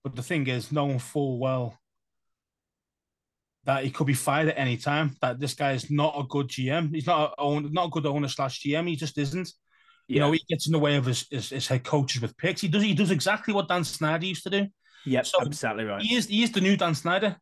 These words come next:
Speaker 1: Like, trust me, man. Like, you, you wanna stay away from there, especially when your reputation's high. Stay away from there as long as you can. I mean, obviously, if you're on your way out or,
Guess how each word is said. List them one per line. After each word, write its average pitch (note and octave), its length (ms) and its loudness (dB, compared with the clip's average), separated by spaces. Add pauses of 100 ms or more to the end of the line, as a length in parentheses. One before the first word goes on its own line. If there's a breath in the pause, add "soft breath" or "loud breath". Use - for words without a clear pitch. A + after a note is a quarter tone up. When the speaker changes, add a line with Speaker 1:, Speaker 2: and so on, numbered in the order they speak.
Speaker 1:
Like, D3+ 120 0
trust - 280 0
me, G#3+ 80 4
man. C#3+ 320 2
Like, C3+ 260 -4
you, F3+ 120 -2 (120)
you F#3 140 2
wanna G3+ 200 6
stay F#3 220 2
away D#3+ 300 0
from D#3 180 0
there, D3+ 100 4
especially G3 360 -2
when F#3+ 100 2
your E3 140 0
reputation's D#3+ 800 -2
high. F#3+ 340 2 (500)
Stay E3+ 340 2
away E3 220 4
from E3 140 -2
there D3+ 80 2
as C#3 100 -2
long D3 160 4
as C3+ 140 0
you - 80 -8
can. C#3 220 0
I C#3 40 0
mean, C#3+ 200 2
obviously, D3+ 340 0
if A2+ 80 -4
you're E3 80 2
on D#3 60 2
your C#3+ 100 2
way B2+ 140 2
out C#3+ 260 2
or, B2 240 -2